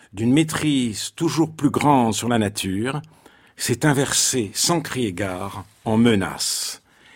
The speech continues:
Et il définit l'obligation née de cette menace imprévue comme une éthique de la conservation, de la préservation, de l'empêchement, et non plus comme une éthique du progrès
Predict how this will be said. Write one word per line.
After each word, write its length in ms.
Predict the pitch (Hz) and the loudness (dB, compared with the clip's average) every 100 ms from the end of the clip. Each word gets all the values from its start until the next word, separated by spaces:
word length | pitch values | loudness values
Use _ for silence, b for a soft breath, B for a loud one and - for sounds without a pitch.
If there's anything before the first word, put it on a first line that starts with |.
| b b | b b
Et 120 | 110 | 0
il 120 | 123 | 4
définit 720 | 185 - 175 156 151 190 190 - b b 117 | 4 4 4 4 4 2 0 -4 b b 2
l'obligation 800 | 135 151 175 156 - - 143 113 | 2 4 2 2 2 2 2 6
née 280 | 147 208 | 6 6
de 140 | 165 117 | 6 2
cette 300 | - 131 127 | 0 0 4
menace 360 | 131 123 117 | 4 4 2
imprévue 600 | 123 107 - 95 82 107 - b b b b | 0 -2 -2 -4 -4 -8 -10 b b b b
comme 180 | - 123 | 2 6
une 140 | 131 147 | 8 8
éthique 440 | 151 - 170 127 | 4 0 -2 0
de 100 | 107 | -2
la 100 | 104 | -2
conservation, 1040 | - 226 226 - 160 147 - - 135 127 - _ B B B | 4 8 8 6 4 2 2 2 0 0 -6 _ B B B
de 80 | 113 | -2
la 100 | 107 | -2
préservation, 1000 | 101 - 202 170 131 135 - - 117 131 B B B B - | 0 4 4 4 2 0 0 -2 -2 -4 B B B B -2
de 80 | 101 | 0
l'empêchement, 920 | 123 190 208 180 - - 123 117 123 b b b b - | 4 4 6 4 4 2 2 2 -2 b b b b 4
et 100 | 156 | 8
non 340 | 147 202 220 | 10 10 8
plus 480 | - - 135 143 175 - _ _ | 6 2 4 6 4 -6 _ _
comme 220 | - 127 135 | 0 6 8
une 140 | 131 | 6
éthique 340 | 127 - 127 | 4 0 -4
du 100 | 98 | -2
progrès 760 | 101 - 120 139 98 117 123 - | -4 0 2 2 2 0 0 -4